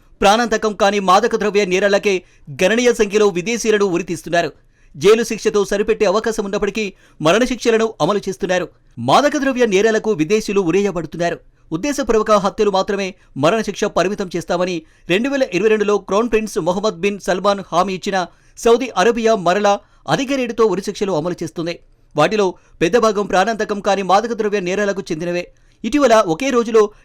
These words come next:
ఎనిమిది మందిని ఉరితీయగా వారిలో నలుగురు సోమాలీలు, ముగ్గురు ఇథియోపియన్లు ఆశిష్ అక్రమ రవాణా ఆరోపణలపై శిక్షించబడ్డారు. Amnesty ఇంటర్నేషనల్ నివేదిక ప్రకారం రెండు వేల పద్నాలుగు జనవరి నుండి రెండు వేల ఇరవై ఐదు జూన్ వరకు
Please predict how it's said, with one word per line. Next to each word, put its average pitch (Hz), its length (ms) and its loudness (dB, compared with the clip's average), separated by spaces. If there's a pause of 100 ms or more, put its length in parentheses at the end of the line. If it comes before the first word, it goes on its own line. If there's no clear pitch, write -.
ఎనిమిది 220 320 0
మందిని 233 260 0
ఉరితీయగా 196 600 0 (240)
వారిలో 190 320 2
నలుగురు 196 420 -2
సోమాలీలు, 202 580 0 (140)
ముగ్గురు 185 280 -2
ఇథియోపియన్లు 240 680 2
ఆశిష్ 208 460 0
అక్రమ 214 300 -2
రవాణా 208 380 0
ఆరోపణలపై 196 600 0
శిక్షించబడ్డారు. 170 720 -6 (640)
Amnesty 220 340 2
ఇంటర్నేషనల్ 220 600 0
నివేదిక 208 380 -2
ప్రకారం 202 360 -2 (240)
రెండు 196 220 0
వేల 247 140 2
పద్నాలుగు 208 480 -2
జనవరి 185 400 0
నుండి 202 320 -4 (180)
రెండు 214 200 -2
వేల 233 120 2
ఇరవై 202 260 -2
ఐదు 196 160 -2
జూన్ 160 260 -4
వరకు 202 360 -2